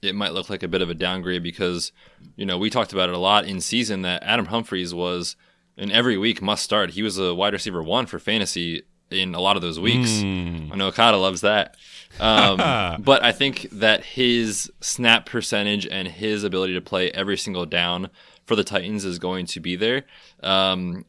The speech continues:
Speaker 1: I think that he'll be able to earn an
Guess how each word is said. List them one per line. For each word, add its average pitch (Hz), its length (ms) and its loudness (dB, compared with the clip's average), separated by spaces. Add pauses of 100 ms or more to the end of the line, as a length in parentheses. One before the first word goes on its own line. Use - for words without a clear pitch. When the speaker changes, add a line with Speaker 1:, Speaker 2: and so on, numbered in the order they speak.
(120)
Speaker 1:
I 101 80 2
think 127 240 -4
that 98 300 2 (260)
he'll 127 300 2
be 117 160 4
able 110 140 2
to 98 60 -2
earn 98 280 0
an 90 500 -4